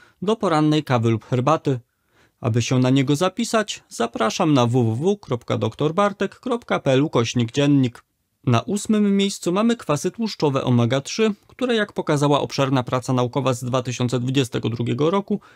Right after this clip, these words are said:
mają zdolność do obniżania poziomu różnego rodzaju substancji prozapalnych, w tym nie tylko białka C reaktywnego, ale również interleukiny szóstej i czynnika martwicy nowotworu alfa. Dla przykładu przeprowadzone badania pokazały, że spożywanie wysokich ilości omega trzy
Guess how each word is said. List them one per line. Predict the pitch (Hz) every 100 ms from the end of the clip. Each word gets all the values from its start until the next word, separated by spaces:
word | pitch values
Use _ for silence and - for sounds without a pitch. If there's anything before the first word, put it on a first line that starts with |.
| _
mają | 147 151 147
zdolność | 160 196 190 185 -
do | 151
obniżania | 208 214 190 170 170
poziomu | 151 143 139 165
różnego | 202 160 151 151
rodzaju | 147 131 123
substancji | 165 - 131 120 -
prozapalnych, | - 127 147 - 202 196 190 - - _
w | -
tym | - 143
nie | 180
tylko | 202 233 185
białka | 156 156 156 127
C | - 123
reaktywnego, | 117 - 165 160 208 208 214
ale | 254
również | 247 185 170 -
interleukiny | 190 170 143 123 117 123 131
szóstej | - 220 - 214 202 - _
i | 240
czynnika | 240 202 170 160
martwicy | 175 208 - 143 -
nowotworu | 143 123 120 120 117 -
alfa. | 156 170 143 131 - _ _ _ _ _ _
Dla | 131 131
przykładu | - 208 269 240
przeprowadzone | 233 202 190 180 170 170 165
badania | 139 127 123 120
pokazały, | 123 120 127 175 190 160
że | 131
spożywanie | - 196 196 196 180
wysokich | 160 - 143 120
ilości | 135 127 120 135
omega | 123 117 117 127
trzy | - 214